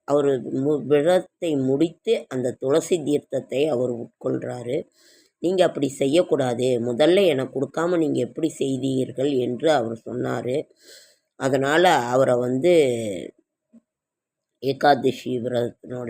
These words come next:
இதை வந்து இவர் வந்து ஒரு சிரமத்திற்குள்ளாயினார். இந்த முனிவர். உடனே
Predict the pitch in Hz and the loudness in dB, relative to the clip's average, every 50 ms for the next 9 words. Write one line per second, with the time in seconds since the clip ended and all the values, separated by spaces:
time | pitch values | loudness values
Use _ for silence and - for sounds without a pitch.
0 | 120 117 120 117 127 156 147 135 139 151 180 175 151 139 131 123 127 127 143 165 | -8 -8 -6 -4 -2 0 0 0 0 2 2 2 2 2 0 0 -2 0 0 0
1 | 160 143 123 - - - 135 127 135 151 151 139 - 147 120 - _ 113 113 113 | 0 0 -2 -4 -4 -4 -2 0 0 0 -2 -2 -4 -10 -10 -10 _ -8 -6 -6
2 | 117 113 107 107 117 120 123 120 123 - - _ - 123 120 110 120 117 113 117 | -4 -6 -6 -8 -8 -10 -10 -10 -12 -14 -14 _ -10 -8 -6 -6 -4 -6 -6 -6
3 | 120 120 117 117 120 120 107 _ _ _ _ _ _ _ _ _ _ _ _ _ | -8 -10 -10 -12 -14 -16 -18 _ _ _ _ _ _ _ _ _ _ _ _ _
4 | _ _ _ _ _ _ _ - - - - - 113 120 127 127 135 147 143 143 | _ _ _ _ _ _ _ -20 -20 -18 -12 -8 -6 -4 0 2 4 4 4 4
5 | 131 120 - - _ _ _ 107 131 135 151 151 160 175 185 | 2 0 -2 -6 _ _ _ -4 0 0 2 2 4 4 4